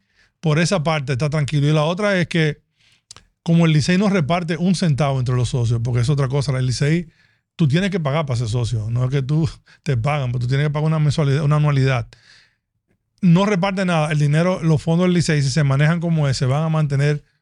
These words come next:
guardados solamente para eso, y ya se está haciendo ese backup que tiene hace unos años.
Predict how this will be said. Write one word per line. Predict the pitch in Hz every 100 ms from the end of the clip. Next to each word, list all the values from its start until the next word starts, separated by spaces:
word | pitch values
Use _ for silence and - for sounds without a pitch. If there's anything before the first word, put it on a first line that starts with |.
| _
guardados | 160 151 143 131 120
solamente | 147 139 160 147 127
para | 123 117 117
eso, | 113 135
y |
ya | 127
se | 127
está | 143 143
haciendo | - 147 139 127 120 _ _ _
ese | 143 160
backup | 151 127 143 123
que | 127
tiene | 127 131
hace | 139
unos | 123 120
años. | 117